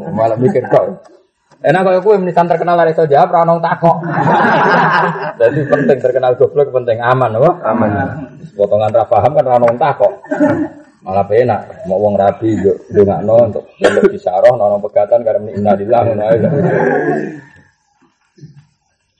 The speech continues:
Speaker 1: Atau dibalik begini. Orang itu mending ngene. Ya Pak Hakim, ketika saya bilang anti tolikun, yang pertama jelas, wako atola kan? Kalau yang pertama kan ijma.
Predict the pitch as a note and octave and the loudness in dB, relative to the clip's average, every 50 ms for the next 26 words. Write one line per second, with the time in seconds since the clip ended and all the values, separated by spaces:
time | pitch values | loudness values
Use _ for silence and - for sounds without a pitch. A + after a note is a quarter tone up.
0 | _ _ _ D3+ D3 D3+ - G3 A3 A#3 A3 F3+ - - C#3+ C3+ C#3+ D3+ - - | _ _ _ -4 -4 2 4 4 4 4 2 -2 -2 2 2 2 2 0 -4 -4
1 | - E3 - - D3+ E3+ F3+ - _ _ _ D3 _ _ _ C3 - _ _ _ | -8 -10 -8 -8 -12 -14 -16 -18 _ _ _ _ _ _ _ -20 -20 _ _ _
2 | _ _ _ _ _ _ _ - C#3+ D#3 E3+ F3 F#3 F#3+ A3 G3+ G3 F#3 E3+ D3+ | _ _ _ _ _ _ _ -2 -2 0 0 0 2 2 2 2 2 0 -2 -4
3 | B2+ A#2+ F#2 F#2+ F2 - _ _ _ _ _ _ _ _ _ _ _ _ _ _ | -6 -8 -8 -12 -14 -16 _ _ _ _ _ _ _ _ _ _ _ _ _ _
4 | - C#3+ D3 D3+ F3+ D#3+ D#3 D#3+ D#3+ D#3+ C#3 C3 D3 E3 - - - _ D#3 D3+ | 0 2 2 2 2 0 0 0 0 0 -2 -2 -2 -10 -12 -14 -2 _ -2 0
5 | E3 F3+ E3+ F#3 F#3 F#3 F#3 F3+ F3 E3 E3 D3+ C3+ C3+ C#3+ D3 D3 - C#3+ D3 | 0 -2 0 2 0 2 2 0 0 0 -2 -4 2 4 4 4 2 0 -4 -4
6 | D3+ D3 D#3 D#3 D3 C#3+ C#3 C#3+ D#3 D3+ - A#2+ G#2+ A#2 B2 C3 C#3 D3 C#3+ - | -4 -4 -6 -2 0 2 2 2 0 -2 -2 -2 0 0 -2 0 0 0 0 0
7 | C3 C#3+ D#3+ E3 D#3 - A#2+ A#2 A#2 G#2+ - - - - G#2 G#2+ - - G2+ A2 | -4 -2 -2 -2 -2 -2 0 0 0 0 0 -6 -6 -4 -4 0 0 0 0 0
8 | - B2 B2 C#3 B2 A2+ A#2+ C3 - - - - - - - - - - G#2+ A#2+ | 2 2 4 4 4 2 -2 -4 -4 -6 -10 -18 -18 -18 -18 -18 -6 -2 2 2
9 | B2+ B2+ B2+ B2+ - C3 C3+ D3+ F3 F3+ F3+ E3+ D3+ C#3 C3+ - B2 C3 C#3+ D3 | 2 2 2 0 -2 -2 0 0 2 2 2 0 0 -2 -6 -6 -2 0 0 0